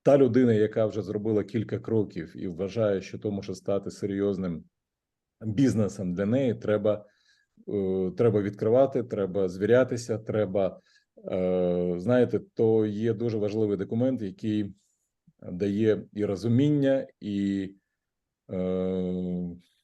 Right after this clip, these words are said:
розуміння, чому треба дотримуватись політики компанії кожному для того, щоб досягти більшого успіху і щоб успіх був, е, у всій команді, е, Forever. І чому компанія має бути дуже,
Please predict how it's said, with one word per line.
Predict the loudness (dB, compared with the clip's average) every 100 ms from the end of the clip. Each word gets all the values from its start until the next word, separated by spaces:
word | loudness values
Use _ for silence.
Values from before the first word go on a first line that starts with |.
| -6
розуміння, | -2 2 4 6 6 4 0 _ _
чому | -2 0 2 2
треба | 2 2 2
дотримуватись | 0 0 -2 -2 -6 -6
політики | -4 -2 -4 -6 -6
компанії | -6 -2 0 0 -2
кожному | 0 2 2 2 0 0 -2
для | -6
того, | -2 -2 -2 -6
щоб | -4 -6 -4 -6 -6 _ _ -6
досягти | -4 -2 -4 -4 0 0 -2 -8 _ _ _ -8
більшого | -2 -2 -4 -8 -6 -6
успіху | -6 -6 -6 -8 -4 -6 -6
і | -8
щоб | -6 -8 -6
успіх | -8 -8 -10 -6
був, | -6 -6 -8 _ _ _ _ _ -10
е, | -6
у | -4
всій | -4 -4 -2
команді, | -2 0 0 -2 -2 -2 -2 -8 _ _ -16
е, | -10 -8 -8 -6
Forever. | -4 0 -2 -4
І | -8
чому | -8 0 0 0
компанія | -2 -2 0 0 0 -2
має | -2 -2 -2
бути | -4 -6 -6
дуже, | -4 -4 -2 -2